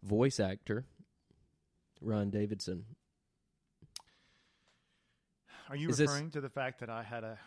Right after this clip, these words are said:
Speaker 2: brief audiobook career for our last
Speaker 1: Is
Speaker 2: pod-,
Speaker 1: it brief?
Speaker 2: podcast?
Speaker 1: I thought you were getting ready to do a career switch.
Speaker 2: Oh, that, that
Speaker 1: We
Speaker 2: was
Speaker 1: had
Speaker 2: sort
Speaker 1: such positive feedback from you reading, uh, one of the greatest works of fiction ever put out. And is,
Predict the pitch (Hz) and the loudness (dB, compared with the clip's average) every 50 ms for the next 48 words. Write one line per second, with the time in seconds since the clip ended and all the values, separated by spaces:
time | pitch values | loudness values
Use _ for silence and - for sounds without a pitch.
0 | - 113 120 123 127 123 - - - 131 127 127 123 120 120 117 101 127 127 - | -14 -8 -6 -6 -6 -6 -10 -14 -10 -8 -8 -6 -6 -6 -8 -8 -8 -10 -12 -14
1 | - - - 120 117 117 117 123 127 127 117 - - 110 104 107 110 110 110 107 | -18 -14 -10 -8 -6 -4 -4 -6 -6 -8 -12 -10 -8 -8 -6 -6 -6 -6 -6 -8
2 | 110 - - - - - - - - - - - 143 156 208 196 143 - 160 175 | -8 -10 -14 -16 -16 -20 -20 -20 -20 -4 4 6 6 8 6 4 4 4 4 4
3 | 180 262 294 - - - - - _ - - 143 - 180 170 - 151 156 147 147 | 4 4 2 -2 -6 -14 -20 -16 _ -6 -6 0 2 2 2 2 2 0 0 0
4 | 143 151 135 - 143 139 139 139 131 135 131 143 139 139 135 - - 135 131 147 | 0 0 0 2 2 2 2 2 0 -2 0 2 2 2 0 0 -2 -2 -2 -2
5 | 190 - - - 95 - - - - - - - - 170 170 147 170 160 - - | -4 -4 -4 -4 -2 -2 -4 -6 -8 -12 -12 -10 -12 -8 -6 -6 -6 0 2 6
6 | 131 156 170 170 165 151 - - - 160 143 - - - - 147 139 139 139 135 | 8 8 10 10 8 6 4 4 4 4 4 4 -2 0 2 2 2 2 2 2
7 | 135 123 120 - - 135 143 165 151 120 110 101 101 101 - - - - 113 107 | 0 0 0 -2 -2 -2 -2 -2 -2 -2 -2 -2 -2 -4 -6 -8 -6 -4 -2 0
8 | 104 104 104 110 110 107 104 107 107 117 117 110 110 104 104 101 101 104 104 110 | 0 2 4 4 4 4 4 4 4 4 4 4 4 4 4 2 0 -2 -6 -8
9 | - - - 117 - - 117 110 101 98 98 95 101 110 110 101 101 104 98 107 | -12 -18 -20 -20 -16 -12 -10 -8 -6 -6 -4 -4 -4 -4 -4 -4 -6 -6 -2 -2
10 | 104 107 107 - - 110 107 - - - - 95 - - 117 - - - - 101 | -2 -2 -2 -4 -4 -4 -4 -4 -6 -10 -12 -12 -10 -10 -10 -10 -8 -6 -4 -4
11 | 104 98 110 - - 107 107 110 104 - - - 110 107 107 120 131 120 110 - | -4 -6 -8 -6 -6 -6 -4 -4 -6 -8 -4 -6 -4 -4 -4 -6 -6 -8 -10 -14
12 | _ - - _ _ _ - 127 127 127 - 143 131 123 123 | _ -20 -20 _ _ _ 0 0 2 4 6 6 4 4 2